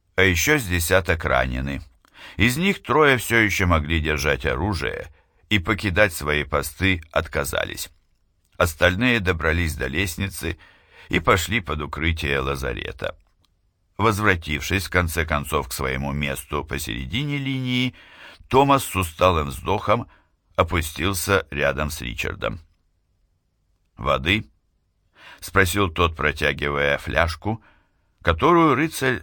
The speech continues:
с благодарным взглядом принял, вынул крышку и, запрокинув голову, сделал глоток, прополоскав спекшийся рот,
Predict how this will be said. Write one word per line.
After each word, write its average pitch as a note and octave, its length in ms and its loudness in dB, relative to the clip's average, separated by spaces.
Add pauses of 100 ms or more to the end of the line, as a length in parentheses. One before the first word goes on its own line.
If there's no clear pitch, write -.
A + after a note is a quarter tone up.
с G2 60 -8
благодарным F2 760 0
взглядом G2 560 -2
принял, D#2 560 -2 (640)
вынул C3+ 460 0
крышку C#3+ 600 -4 (380)
и, G#2+ 100 4
запрокинув F#2+ 680 0
голову, F#2+ 420 0
сделал D2+ 520 0
глоток, C#2 580 -4 (380)
прополоскав - 800 4
спекшийся - 720 -4
рот, - 340 -4